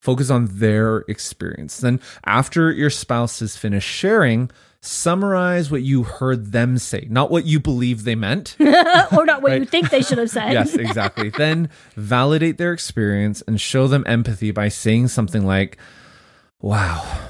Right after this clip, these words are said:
Speaker 1: I can see why this upset you."
Speaker 2: Yeah, how powerful to be able to be listened to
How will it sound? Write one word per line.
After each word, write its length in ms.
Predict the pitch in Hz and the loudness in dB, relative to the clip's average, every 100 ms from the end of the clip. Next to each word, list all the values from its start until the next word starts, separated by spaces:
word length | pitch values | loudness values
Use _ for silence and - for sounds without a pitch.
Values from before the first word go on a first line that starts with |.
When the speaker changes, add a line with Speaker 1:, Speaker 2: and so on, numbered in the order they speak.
| - - _ | -18 -20 _
Speaker 1:
I 100 | 110 | -2
can 200 | - 113 | 2 0
see 420 | 107 - 117 120 | 0 0 2 4
why 160 | 117 113 | 4 2
this 220 | 95 95 | 0 -4
upset 320 | 101 - 90 | -8 -4 -4
you." 220 | 104 98 147 - - _ _ _ _ _ | -2 -6 -6 -12 -20 _ _ _ _ _
Speaker 2:
Yeah, 200 | 254 240 | -4 -4
how 240 | 208 233 | 0 2
powerful 640 | 247 - 226 226 - 226 214 | 2 0 -2 -2 -4 -2 -4
to 400 | - - 240 233 | -6 0 4 4
be 300 | 202 220 - | 2 -2 -4
able 420 | 254 233 220 233 220 - | -4 -4 -2 -4 -4 -2
to 380 | 226 220 214 208 _ _ _ - | 0 0 -2 -4 _ _ _ -4
be 180 | 233 214 | 0 0
listened 600 | 196 202 240 - 285 277 | 0 2 2 2 2 2
to 340 | - 320 339 | 0 0 0